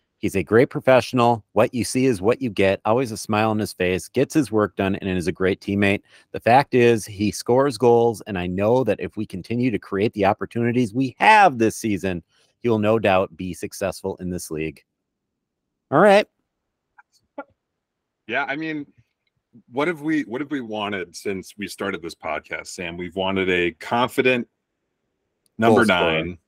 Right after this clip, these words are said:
Speaker 1: Yeah.
Speaker 2: goal scorer, right? That is going to just take charge and score the goals. Uh, and I think this is probably our best chance yet, right? Would you agree?
Speaker 1: Has to be.
Speaker 2: Has to be.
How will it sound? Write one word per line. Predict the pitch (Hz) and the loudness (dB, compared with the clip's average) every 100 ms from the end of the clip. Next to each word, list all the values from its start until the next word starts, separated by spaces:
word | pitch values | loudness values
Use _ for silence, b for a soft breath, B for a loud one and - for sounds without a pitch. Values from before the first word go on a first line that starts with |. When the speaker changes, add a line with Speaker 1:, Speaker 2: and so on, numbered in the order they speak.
| - | -2
Speaker 1:
Yeah. | 98 90 | 0 2
Speaker 2:
goal | 110 107 | 2 2
scorer, | - 104 95 90 98 - | 0 0 0 -2 -6 -4
right? | 98 101 - | -2 -2 -2
That | 101 | -4
is | 92 | -4
going | 110 107 104 98 | -2 0 0 -2
to | 107 101 98 - _ _ _ - | 0 0 0 -4 _ _ _ -6
just | 113 - | -6 0
take | 131 117 | 0 0
charge | - 107 104 101 - | 0 0 0 -2 -6
and | 95 87 | -6 -6
score | - 104 87 | 0 0 0
the | |
goals. | 78 69 73 - - _ _ _ - | -4 -6 -8 -12 -18 _ _ _ -4
Uh, | 82 80 80 | -2 -2 -2
and | 95 101 101 98 - | 0 0 2 0 -2
I | 214 | 0
think | 170 180 | 0 2
this | 214 | 2
is | 190 170 | 0 0
probably | - 175 175 165 | 2 4 6 4
our | 147 | 4
best | 151 151 - | 2 0 -2
chance | - 135 123 | -4 -4 0
yet, | 151 92 92 | 0 0 0
right? | 95 | -2
Would | 107 101 | -2 -2
you | 110 | -2
agree? | 104 107 120 190 _ _ _ _ | -2 -2 -2 -4 _ _ _ _
Speaker 1:
Has | - 160 160 | -2 -2 0
to | - | -2
be. | 87 - - _ _ _ _ | -4 -6 -14 _ _ _ _
Speaker 2:
Has | 151 139 - | 0 0 -2
to | - | -12
be. | - | -14